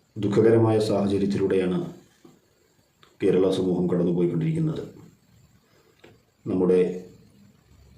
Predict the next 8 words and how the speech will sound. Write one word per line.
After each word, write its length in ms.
പുതിയ 240
കാലത്തെ 400
യുവാക്കളെയും 600
വിദ്യാർത്ഥികളെയും 680
നമ്മുടെ 240
നാടുകളെയും 540
കുടുംബ 300
ബന്ധങ്ങളെയും 600